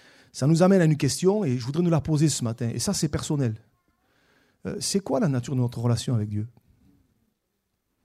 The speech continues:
Ça vaut la peine de se poser la question. Je viens à l'église, je viens au culte, je, je suis là, je viens aux réunions, ok, super.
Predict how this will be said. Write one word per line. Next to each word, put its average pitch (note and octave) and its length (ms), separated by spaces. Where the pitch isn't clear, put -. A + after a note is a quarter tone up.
Ça - 60
vaut A2 100
la B2 80
peine A#3+ 160
de F#3+ 60
se - 100
poser A#2+ 220
la A#2+ 60
question. A#2 340
Je B2 140
viens D3 160
à C#3+ 40
l'église, D#3+ 520
je C3+ 140
viens C#3 160
au C#3 60
culte, F3 440
je, C3+ 140
je B2 120
suis C3 200
là, F3 280
je C#3 140
viens C#3 140
aux C3 60
réunions, C3 380
ok, F3 260
super. G#3 460